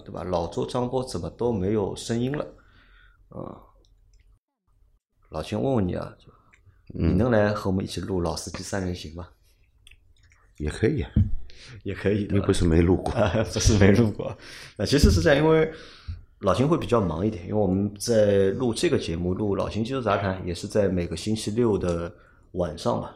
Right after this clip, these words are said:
Speaker 1: 一般就录，录个五六个小时，把一个星期的节目录完。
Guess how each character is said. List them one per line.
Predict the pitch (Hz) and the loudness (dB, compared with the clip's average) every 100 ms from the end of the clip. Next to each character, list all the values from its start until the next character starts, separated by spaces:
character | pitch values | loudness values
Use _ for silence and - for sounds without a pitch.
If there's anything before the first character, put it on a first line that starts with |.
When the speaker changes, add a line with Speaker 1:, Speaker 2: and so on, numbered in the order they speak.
| _ - | _ -20
Speaker 1:
一 | |
般 | 107 92 90 | -6 -2 -2
就 | 90 90 | 0 -2
录， | 87 95 90 87 90 90 - - _ - _ _ | -2 -2 -2 -4 -6 -10 -14 -18 _ -20 _ _
录 | - 90 | -10 -4
个 | 90 | -2
五 | 82 | -2
六 | 85 87 | 0 0
个 | 87 80 | 0 -2
小 | 80 80 | -4 -6
时， | - 87 - - | -8 -10 -12 -8
把 | 85 | -6
一 | 80 | -4
个 | 87 | -6
星 | 87 90 | -6 -8
期 | 87 | -8
的 | - | -10
节 | 85 87 | -10 -6
目 | 82 87 85 82 - _ _ _ | -4 -4 -4 -10 -16 _ _ _
录 | - 101 | -8 -4
完。 | 82 76 | -4 -6